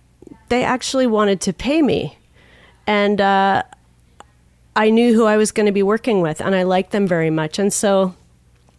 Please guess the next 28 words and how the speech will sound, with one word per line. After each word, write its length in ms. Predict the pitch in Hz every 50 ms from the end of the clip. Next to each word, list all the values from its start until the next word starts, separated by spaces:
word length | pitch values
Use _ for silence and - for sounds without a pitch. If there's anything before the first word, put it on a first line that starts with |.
| - -
I 80 | 208
was 160 | 208 202 180 202
very, 340 | 180 208 208 208 208 202 208
very, 380 | 180 175 196 190 185 185 185
very 300 | 180 175 175 175 175 180
fortunate 580 | - - 175 175 165 - - 165 175 - - - - - - - - - - - - - - _ _ _ 170
that 400 | 160 180 170 165 170 - - _ _ _
I 100 | 185 180
was 180 | 180 180 170 147
asked 300 | 180 160 165 156 - -
to 100 | - 170
do 160 | 160 170 165
this. 320 | 143 151 151 160 - - - -
And, 320 | - 180 170 165 165 160 165
um, 540 | 165 160 156 156 156 156 156 156 156 160 - - _ _ _ _ _ _ _ _ _ _ _ _ _ _ _ _ _ _ _ _ _ _ _ _ _ _ _ _ _ -
it's 300 | 208 185 - - - -
really 800 | 180 185 185 180 180 180 175 175 175 175 175 175 180 - - - _ _ _ _ _ _ _ _ _ _ _ _
rewarding 720 | 180 170 185 175 165 170 190 196 190 170 151 180 - - -
and 200 | - 175 175 170
validating. 720 | 180 175 180 180 175 170 165 165 160 156 160 160 160 160 - -
And 440 | 180 170 160 165 165 160 165 156 - - - - - - - - - - - _ _ _ _ _
my 200 | - - 185 185
newsletter 440 | 190 190 185 180 - 196 180 180 180
is 80 | 175 -
still 220 | - - 175 175
free 340 | - - - 180 170 165 175
right 240 | 175 170 170 165 -
now. 400 | 170 160 160 160 160 170 175